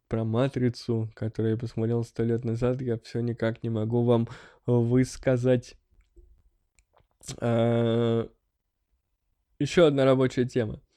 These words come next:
А, очень интересная штука произошла со мной на работе, и это говорит о том, что, э,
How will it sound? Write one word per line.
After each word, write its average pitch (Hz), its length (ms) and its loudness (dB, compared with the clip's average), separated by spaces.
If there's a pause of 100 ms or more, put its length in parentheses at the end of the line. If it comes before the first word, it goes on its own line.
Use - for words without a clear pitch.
(1000)
А, 113 960 2 (800)
очень 165 380 6
интересная 151 680 4
штука 175 440 0
произошла 139 1000 4 (760)
со - 260 -2
мной 139 300 2
на 131 140 2
работе, 147 600 4 (140)
и 147 400 0
это 151 200 0
говорит 151 420 4
о 135 80 0
том, 175 260 2
что, 143 460 2 (1600)
э, 131 680 6